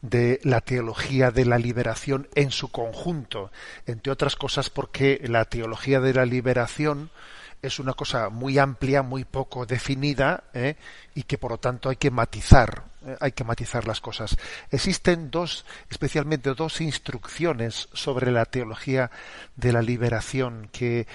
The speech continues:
allá por el año mil novecientos ochenta y cuatro fueron publicadas, por lo menos una de ellas tenía fecha del año mil novecientos ochenta y cuatro. Entonces, eh, el cardenal Ratzinger era precepto de la Congregación de la Doctrina de la Fe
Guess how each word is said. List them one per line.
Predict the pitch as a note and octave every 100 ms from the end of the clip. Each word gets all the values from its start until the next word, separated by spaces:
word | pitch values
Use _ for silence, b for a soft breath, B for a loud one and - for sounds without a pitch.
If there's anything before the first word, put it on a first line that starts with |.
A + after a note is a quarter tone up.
| B B B B
allá | A#2+ B2+ C3+
por | C#3
el | B2+
año | C3 C3+
mil | C3 C3+ B2+
novecientos | B2+ B2 - C3 B2+
ochenta | B2 - A#2+ A2 A#2+
y |
cuatro | A2 C3+ C#3 - A#2+ G2+ F2+
fueron | - C3 B2+ A#2
publicadas, | A#2+ A2 A2 - C3+ A2+ G#2+ -
por | -
lo | B2
menos | C#3+ C#3+
una | C3+
de | C3
ellas | C3+ C3
tenía | C#3 B2+ C3+ B2+ B B B
fecha | - C3+ - C3+
del | B2+
año | B2+ B2+ B2+
mil | C#3 C#3
novecientos | C3 B2+ A#2+ C#3 - C3+
ochenta | - B2+ A#2 B2+
y | A#2
cuatro. | - C3+ B2+ G#2+ A2 B B B B
Entonces, | - A#2+ C#3 - C#3 A#2+
eh, | C#3 B2+ B2 B2
el | B2 A#2
cardenal | - B2 A#2 B2 C3 B2
Ratzinger | C3 - B2 A#2+
era | B2+ A#2+
precepto | - B2 - C#3 - C3
de | B2+
la | A#2
Congregación | - A#2 B2 A2+ A2+ D3 C#3+
de | C3 A#2+
la | A#2
Doctrina | A#2 C#3+ C#3 B2
de | E3+
la | C3+
Fe | - C#3+ C#3